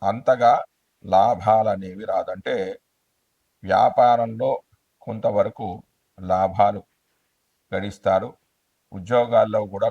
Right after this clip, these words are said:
కొంచెం అభివృద్ధి అనేది కనిపిస్తుంది. ఇక బంగారం, వెండి వ్యాపారస్తులకు గతంలో అంటే రుజుగతిలో శని ఇచ్చినట్టుగా అంత లాభాలనే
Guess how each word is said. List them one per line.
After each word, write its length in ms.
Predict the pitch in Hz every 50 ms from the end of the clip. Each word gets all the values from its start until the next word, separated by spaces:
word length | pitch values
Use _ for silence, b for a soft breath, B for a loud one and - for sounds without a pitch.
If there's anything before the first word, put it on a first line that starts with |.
| - 95
కొంచెం 300 | 95 95 - - 107 90 82 - - _ _ _ _ _ - 98
అభివృద్ధి 380 | 95 92 98 110 110 101 98 98
అనేది 260 | - 101 101 98 98 - -
కనిపిస్తుంది. 600 | 95 90 - - 98 - - 95 92 92 - - - _ _ _ _ _ _ _ _ _ _ _ _ _ _ _ _ _ _ _ _ _ _ _ -
ఇక 160 | 113 101 - - 123 110 107 104 107 110 - _ _ - 95 92
బంగారం, 580 | 101 107 117 120 127 123 123 123 120 123 123 117 98
వెండి 340 | 101 104 107 107 - 117 113 - - _ _ _ _ _ -
వ్యాపారస్తులకు 1160 | 95 98 98 101 107 104 - 117 107 104 104 101 101 92 - - 104 95 95 98 92 - 101 107 92 87 87 123 - _ _ _ _ _ _ _ _ _ _ _ _ _ _ _ _ _ -
గతంలో 480 | 92 101 101 - 135 131 131 135 139 135 120 110
అంటే 180 | 107 - 135 120 110 107
రుజుగతిలో 640 | 107 104 117 123 127 123 120 - 127 120 123 127 123 131 - - _ _ _ _ _ _ _ -
శని 380 | 113 104 - - 107 117 123 123 -
ఇచ్చినట్టుగా 540 | - - 110 110 101 - 113 104 110 113 123 110 98 98 101 107 - _ _ _ _ _ _ - -
అంత 220 | 95 104 120 - 120 101 95 92 92 - _ _ _ _ _ _ _ _ -
లాభాలనే 760 | 92 92 98 104 104 98 107 117 120 117 107 101 104 107 107